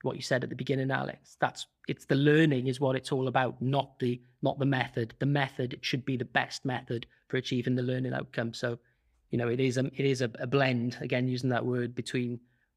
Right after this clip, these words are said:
the getting the best out of our physical teaching spaces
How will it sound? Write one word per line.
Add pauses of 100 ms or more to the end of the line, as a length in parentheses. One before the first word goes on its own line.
(160)
the
getting
the
best
out
of
our
physical (180)
teaching
spaces